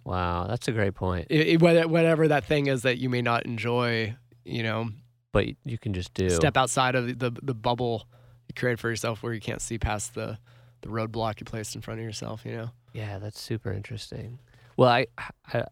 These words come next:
Speaker 1: I know you gotta go soon, but, uh, I'm just wondering if, uh, a couple things I, I normally ask people, just
Speaker 2: Yeah.
Speaker 1: like,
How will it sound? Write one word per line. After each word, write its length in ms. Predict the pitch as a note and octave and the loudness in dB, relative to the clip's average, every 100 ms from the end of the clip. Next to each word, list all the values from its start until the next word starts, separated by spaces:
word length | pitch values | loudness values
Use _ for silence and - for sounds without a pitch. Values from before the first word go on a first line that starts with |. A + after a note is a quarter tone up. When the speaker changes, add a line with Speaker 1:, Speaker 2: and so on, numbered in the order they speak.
| - | -2
Speaker 1:
I 80 | B2+ | 2
know 80 | |
you 160 | B2+ B2 | 4 6
gotta 120 | A2 | 4
go 160 | G#2+ A2 | 4 2
soon, 300 | - G#2+ G2+ | 4 2 4
but, 240 | F#2+ F2 - | 2 2 2
uh, 400 | G#2 F#2+ F#2+ G2 - _ _ _ _ | 2 4 2 0 -6 _ _ _ _
I'm 140 | A#2 A2+ | -6 -4
just 160 | A2+ A#2+ | -2 2
wondering 720 | A2+ A2+ A2+ G#2+ G#2 G#2 - - | 4 6 4 4 2 -2 -6 -6
if, 280 | A#2 - _ - | -6 -8 _ -10
uh, 140 | A#2+ - - | -10 -10 -16
a 640 | - - - - - - | -20 -20 -20 -20 -20 2
couple 180 | - E3 | 4 6
things 220 | D#3+ C3+ A#2 | 4 4 6
I, 180 | G#2+ - | 4 4
I 100 | G2+ | 2
normally 440 | G#2 G2+ G2+ F#2+ | 4 6 6 4
ask 280 | F2 F#2 - | 4 2 0
people, 300 | A2+ - G2 | -4 0 0
just 180 | F#2+ G#2+ | 2 0
Speaker 2:
Yeah. 40 | G#2+ | 0
Speaker 1:
like, 200 | E2+ | -2